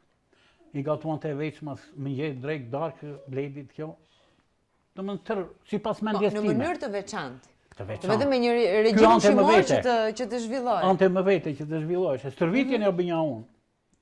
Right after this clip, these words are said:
Speaker 1: Tash ja ku është, le të ndryj, po të doj.
Speaker 2: <laughs>
Speaker 1: Edhe fillova, fillova që, domethënë, e kuptova që do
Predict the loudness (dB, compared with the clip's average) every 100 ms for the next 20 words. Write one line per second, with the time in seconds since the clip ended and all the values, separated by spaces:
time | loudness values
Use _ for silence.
0 | _ -16 -10 -6 -6 -4 -6 -6 -8 -8
1 | -6 -4 -4 -8 -12 _ -16 -12 -12 -10
2 | -8 -6 -6 -4 -4 -4 -8 -14 -16 -16
3 | -20 -20 _ _ -8 -4 -2 -4 -8 _
4 | _ _ _ _ _ _ _ _ _ _
5 | _ _ _ _ _ _ _ _ _ _
6 | _ _ _ _ _ _ -4 -4 -4 -6
7 | -10 -12 -6 -2 -2 -2 -6 -6 -4 -4
8 | -8 _ _ _ _ _ _ _ _ _
9 | _ _ _ _ _ -10 -6 -6 -6 -8
10 | -14 _ _ _ -8 -6 -6 -2 -2 -2
11 | -2 -4 -8 _ _ -8 -2